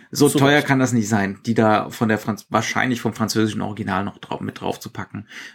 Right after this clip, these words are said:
Speaker 1: Ähm, mit hübschen Extras eingerahmt, ähm, ja. Ne?
Speaker 2: Man kann nichts falsch machen. Es ist auf jeden
Speaker 1: Ja.
Speaker 2: Fall ein hochspannender Film.
Speaker 1: Ja,
Speaker 2: Dementsprechend sagen wir Tschüss.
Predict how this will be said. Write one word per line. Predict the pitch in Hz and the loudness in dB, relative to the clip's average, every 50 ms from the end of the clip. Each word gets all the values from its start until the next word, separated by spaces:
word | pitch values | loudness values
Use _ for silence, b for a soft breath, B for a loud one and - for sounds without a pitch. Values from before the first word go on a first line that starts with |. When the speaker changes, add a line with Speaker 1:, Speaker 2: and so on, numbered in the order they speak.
| B B | B B
Speaker 1:
Ähm, | 120 117 113 107 104 101 98 - | 2 2 2 2 -2 -6 -8 -8
mit | - 107 113 - | -4 -4 -4 -4
hübschen | 120 113 - - - | -4 -6 -6 -4 -2
Extras | 113 127 - - - 110 110 - - | -2 -2 -2 -2 0 0 0 0 0
eingerahmt, | - 127 143 139 131 - 123 120 120 117 120 117 120 - - - | 0 0 0 0 0 2 2 2 2 2 0 -2 -4 -8 -8 -4
ähm, | - 113 110 104 101 101 - - - - - | -2 0 0 -2 -4 -8 -12 -14 -16 -12 -12
ja. | 90 78 - - _ _ _ _ _ - - _ _ | -12 -12 -12 -14 _ _ _ _ _ -20 -20 _ _
Ne? | - 123 131 127 _ _ _ _ - | -8 -8 -8 -8 _ _ _ _ -12
Speaker 2:
Man | 127 110 113 117 113 | -6 -2 0 0 0
kann | - - 117 117 120 | 0 0 2 2 2
nichts | 120 117 - - - | 2 2 0 -2 -2
falsch | - - 95 101 95 - | 0 2 2 2 2 0
machen. | 101 95 92 98 101 - | 0 -2 -2 -2 -4 -4
Es | - - - - | -4 -2 0 2
ist | - 139 - - - | 2 2 2 2 0
auf | 127 123 - | 0 0 4
jeden | 113 117 117 113 | 4 4 4 4
Speaker 1:
Ja. | - | 2
Speaker 2:
Fall | 120 110 110 | 2 2 2
ein | - - | 0 0
hochspannender | - - 120 - - - - - 95 98 95 92 90 - | 0 2 2 2 2 0 -2 -2 -2 -2 -4 -6 -6 -6
Film. | - 104 95 92 - - _ _ _ _ _ _ _ _ - | -6 -8 -8 -8 -12 -20 _ _ _ _ _ _ _ _ -6
Speaker 1:
Ja, | 113 107 - - - - - | -6 -6 -6 -6 -10 -8 -6
Speaker 2:
Dementsprechend | - - 101 95 113 107 95 90 - 165 214 247 - - - _ _ _ _ _ _ _ _ _ _ - B B B B B B B B B B _ - | -2 -2 -2 -2 -2 0 0 0 2 4 4 2 2 -2 -16 _ _ _ _ _ _ _ _ _ _ -20 B B B B B B B B B B _ -4
sagen | - - 90 92 104 117 | 0 0 2 2 4 4
wir | 165 - | 4 4
Tschüss. | - - 320 320 - - | 4 4 4 4 4 0